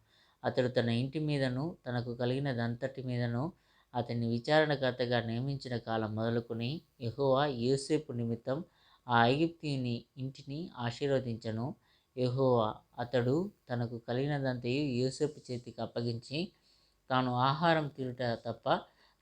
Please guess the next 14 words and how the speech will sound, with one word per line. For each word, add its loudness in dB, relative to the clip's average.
తనకేమి 0
దొర్-, -4
తనకేమి -4
ఉన్నదో -2
ఏమీ 2
లేదో 0
విచారించని -4
వాడు 0
కాడు. 0
యోసేపు -2
రూపవంతుడును -4
సుందరుడు, 0
సుందరుడునై 0
ఉండెను. -2